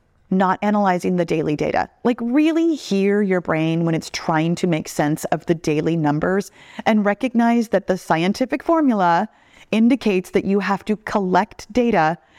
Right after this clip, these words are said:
and enough of it. You have to have a big enough data set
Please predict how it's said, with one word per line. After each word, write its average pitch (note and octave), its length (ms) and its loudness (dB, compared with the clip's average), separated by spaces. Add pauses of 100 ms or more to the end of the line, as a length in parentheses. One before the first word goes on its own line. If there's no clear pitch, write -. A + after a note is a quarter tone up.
(120)
and G3 260 2
enough G3+ 580 0
of B3 220 2
it. D3+ 160 0
You F3 80 0
have F3+ 200 -2
to A3+ 80 -2
have G3+ 140 0
a G3 80 2
big G#3 220 -2
enough B3+ 300 0
data G#3 320 0
set - 480 -2